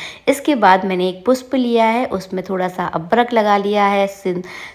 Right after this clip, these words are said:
सिंदूर देखिए आज मुझे मिला नहीं, तो गुलाल लगा दिया है, हल्दी लगा दी है और इस तरह से जो है ना,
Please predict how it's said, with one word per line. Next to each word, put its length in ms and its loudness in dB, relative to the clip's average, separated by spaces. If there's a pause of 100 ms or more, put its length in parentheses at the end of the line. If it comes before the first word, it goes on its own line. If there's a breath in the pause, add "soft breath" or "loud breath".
(100)
सिंदूर 300 2
देखिए 280 -2
आज 100 -2
मुझे 240 -4
मिला 280 0
नहीं, 200 0
तो 100 -2
गुलाल 380 4
लगा 300 2
दिया 240 -2
है, 60 0
हल्दी 340 -4
लगा 260 0
दी 200 -4
है 140 0
और 200 -6
इस 360 -6
तरह 160 0
से 180 -6
जो 120 -4
है 100 -2
ना, 180 -2